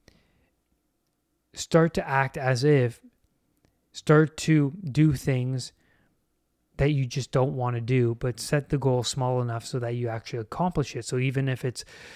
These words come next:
cleaning up your apartment, cleaning up a room, or maybe not even a room, maybe your room is just too damn messy, clean up a corner of the room. That's where you have to start. And so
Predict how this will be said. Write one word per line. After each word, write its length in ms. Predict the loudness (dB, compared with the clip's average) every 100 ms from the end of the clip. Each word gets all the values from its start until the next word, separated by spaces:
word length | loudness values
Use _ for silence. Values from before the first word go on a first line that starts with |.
| -20 -20 -8
cleaning 420 | 2 4 6 4
up 220 | 2 0 -6
your 560 | 0 4 4 2 0 _ _ _ _ _ _ _ _ _
apartment, 880 | 0 6 8 8 4 0 -2 -4 -10 _ _ -14
cleaning 300 | 0 2 4
up 160 | 2 2
a 60 |
room, 500 | 2 6 8 8 4 -2 _ _ _ _ _ -10
or 80 | -2
maybe 240 | 2 4
not 200 | 4 4
even 280 | 4 4 2
a 80 | 2
room, 320 | 6 8 6
maybe 220 | 2 2
your 140 | 0 2
room 220 | 2 2
is 140 | 0
just 220 | -2 -8 -6
too 220 | 0 2
damn 320 | 4 2 2
messy, 460 | 2 2 0 -6 -8 -16 _ -14
clean 260 | -2 2
up 140 | 2 0
a 60 |
corner 560 | -4 -4 0 2 4 2
of 120 | 2
the 120 | -2
room. 260 | -2 -4 -6 _ _ _ _ -6
That's 220 | -4 -2
where 120 | 0
you 100 | 2
have 180 | 0 -2
to 60 | -6
start. 460 | -6 -4 -4 -6 _ _ _ _ _ _ _ _ -20 _ _
And 140 | -4 2
so 320 | 4 4